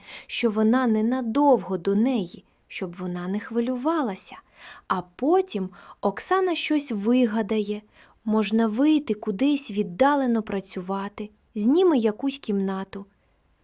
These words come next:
Та й аліменти Павлу доведеться платити. Так просто це Оксана не залишить.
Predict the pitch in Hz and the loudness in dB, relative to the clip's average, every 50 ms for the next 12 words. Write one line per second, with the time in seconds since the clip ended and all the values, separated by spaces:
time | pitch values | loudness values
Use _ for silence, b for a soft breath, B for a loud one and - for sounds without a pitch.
0 | b b _ - 311 320 320 320 320 320 - - 285 285 294 311 311 320 359 370 | b b _ -2 0 2 4 4 2 2 2 0 2 2 2 2 2 2 4 4
1 | 359 330 - - 226 214 - - 254 254 240 214 196 190 185 190 175 175 202 196 | 2 2 2 2 0 0 2 2 4 6 6 6 4 2 -2 -4 -2 -2 -2 0
2 | 208 220 196 220 208 190 190 - 208 196 - 220 240 247 247 247 - 233 196 185 | 0 0 2 2 2 2 0 -4 -8 -6 -2 0 0 0 0 0 0 0 0 0
3 | - - 185 b b b b b b b b b _ - 349 339 311 247 214 - | -4 -10 -14 b b b b b b b b b _ 2 4 4 4 4 2 -2
4 | - - 240 254 285 311 294 - - - - 208 202 - - - 285 269 226 - | -4 -2 2 4 6 6 4 4 2 -2 -6 -6 -6 -6 -2 2 2 4 4 2
5 | 220 214 214 - - 285 269 247 208 202 202 214 226 240 233 240 277 294 302 294 | 0 -2 -4 -2 0 0 2 2 2 2 2 2 2 2 4 4 4 4 4 4
6 | 254 208 - - - - - - - | 2 0 0 -4 -6 -10 -14 -20 -20